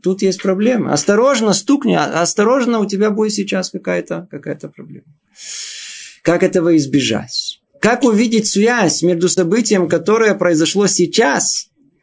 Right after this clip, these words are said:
и событием, которое это в конечном итоге породит? Мы сейчас с вами находимся в преддверии Пурима. И, пожалуйста, пример самый-самый, э, простой, который можно привести.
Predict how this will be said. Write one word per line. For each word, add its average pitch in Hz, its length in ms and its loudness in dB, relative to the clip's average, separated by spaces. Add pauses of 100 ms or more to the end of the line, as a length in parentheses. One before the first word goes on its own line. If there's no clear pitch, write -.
(300)
и 180 100 4
событием, 220 800 0
которое 226 720 0 (480)
это 190 640 0
в - 60 -20
конечном 170 480 0
итоге 156 320 0
породит? 135 540 -4 (480)
Мы 180 140 2
сейчас 175 360 0
с 156 60 -6
вами 160 180 2
находимся 156 840 0 (280)
в - 40 -10
преддверии 151 540 4
Пурима. 226 640 0 (520)
И, 202 320 2 (160)
пожалуйста, 180 580 0
пример 160 400 2
самый-самый, 175 840 0
э, 139 640 -2
простой, 190 460 -2
который 175 360 0
можно 165 320 0
привести. 175 760 -2